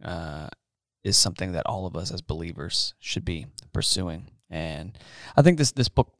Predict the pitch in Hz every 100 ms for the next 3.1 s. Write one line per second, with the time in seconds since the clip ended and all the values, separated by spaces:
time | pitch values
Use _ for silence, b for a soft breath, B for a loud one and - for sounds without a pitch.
0 | - - 123 117 107 101 95 - - -
1 | - - 131 127 95 85 82 98 - 117
2 | 98 98 - - 107 101 98 - - -
3 | -